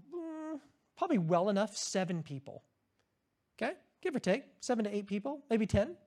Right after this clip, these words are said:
Like, you know them well enough. Like, they know your name, you know them, right?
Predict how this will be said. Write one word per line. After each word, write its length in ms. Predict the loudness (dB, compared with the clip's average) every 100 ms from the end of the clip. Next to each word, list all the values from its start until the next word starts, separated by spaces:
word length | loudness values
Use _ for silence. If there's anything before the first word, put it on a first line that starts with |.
| _ _ _ -6
Like, 160 | 0
you 60 | 6
know 80 | 6
them 180 | 6 6
well 180 | 4
enough. 220 | 4 -2 -6
Like, 100 | -2
they 100 | 0
know 100 | 2
your 180 | 2
name, 240 | 2 2 2
you 100 | 2
know 140 | 2
them, 420 | 0 -2 -4 -6 -10 _ _ _ _ _
right? 200 | -4 -4